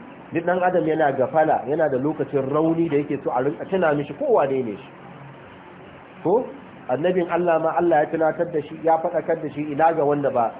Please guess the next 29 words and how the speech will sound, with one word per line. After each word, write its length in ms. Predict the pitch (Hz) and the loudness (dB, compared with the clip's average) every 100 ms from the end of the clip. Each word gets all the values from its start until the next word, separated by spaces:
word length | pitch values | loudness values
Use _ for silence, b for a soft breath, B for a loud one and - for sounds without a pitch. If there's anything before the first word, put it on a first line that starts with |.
| - - 123 | -18 -8 0
ba, 160 | 131 120 | 2 4
ba 120 | 131 127 | 0 0
annabi 360 | 123 143 127 117 | 0 -2 -2 -4
ba 100 | 113 | -4
ne 140 | 104 | -4
shi. 160 | 92 - - - - - - - - | -12 -16 -20 -20 -20 -20 -20 -20 -10
To 100 | 127 | -6
shi 160 | - 175 | -4 0
ne 80 | 170 | 0
ya 60 | 160 | 0
ce 80 | 170 | 0
wannan 360 | 147 175 185 170 | 2 2 2 -2
littafin 540 | 180 - 190 202 160 - - - - - 98 | -2 2 2 2 -2 -4 -14 -20 -20 -16 -2
wani 240 | 139 165 175 | 2 2 2
tunatarwa 720 | 175 170 170 170 151 151 147 | 2 2 2 2 4 4 2
ne, 140 | 117 95 - - - - | 0 -6 -14 -20 -12 -4
a 240 | 135 135 | -2 0
ammu 220 | 180 180 160 | 0 0 0
min 180 | 156 143 | 0 -2
haza 460 | 156 160 151 156 156 | 2 2 4 0 2
kullihi, 480 | 165 151 127 113 107 - - - 110 | -2 0 -2 -4 -8 -10 -20 -16 -2
ya 260 | 131 160 160 | 4 4 4
game, 320 | 175 175 160 - 113 | 4 2 2 -4 0
ya 180 | 151 175 - | 2 2 2
fi 60 | 151 | -2
gamewa, 600 | 135 185 180 135 123 120 - - - 120 170 | 2 4 4 4 4 2 -2 -14 -16 -6 2
gamewansa 640 | 214 220 196 190 208 208 | 4 6 6 4 4 2
da 120 | 175 165 | 0 0
amfaninsa 720 | 156 160 170 240 240 185 | 2 2 4 2 2 2